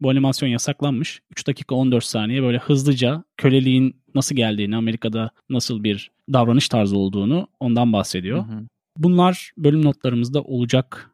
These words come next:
Speaker 1: videolar. Diğeri ise bir şarkı. Peik grubunun Gidin şarkısı bu bölüme gidecektir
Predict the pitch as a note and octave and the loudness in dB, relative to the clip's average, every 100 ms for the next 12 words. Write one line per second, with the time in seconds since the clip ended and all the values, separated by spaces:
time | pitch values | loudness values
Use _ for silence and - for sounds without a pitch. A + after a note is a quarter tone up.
0 | _ B2+ A2+ G#2+ F#2+ G3 - - C#3+ A#3 | _ -2 0 0 -2 -4 -8 -6 0 2
1 | G3+ C3 - F#3 G3 G3+ - _ E3 E3 | 2 0 -2 0 0 0 -8 _ -2 0
2 | F3+ F#3 - - - C3+ A2+ - D#3+ F#3 | 0 -4 -14 -10 2 2 2 -2 -2 -4
3 | _ - F3 - D3+ C3 B2 C3+ F3+ - | _ 2 2 2 4 4 4 4 2 -4
4 | _ D3+ C3+ D#3 B2 A2+ - - A2 G#2+ | _ -2 2 4 4 2 -10 -4 -2 -2
5 | - D3 D3+ - - - C3+ C3 C3 B2 | -6 -4 -4 -6 -20 -10 2 4 4 0
6 | _ _ C3 B2 A2+ A2+ B2 C3 _ _ | _ _ -4 0 2 2 0 -2 _ _
7 | _ - B2 A#2 A2 - - - - - | _ -4 2 2 2 -2 -8 -6 -6 -8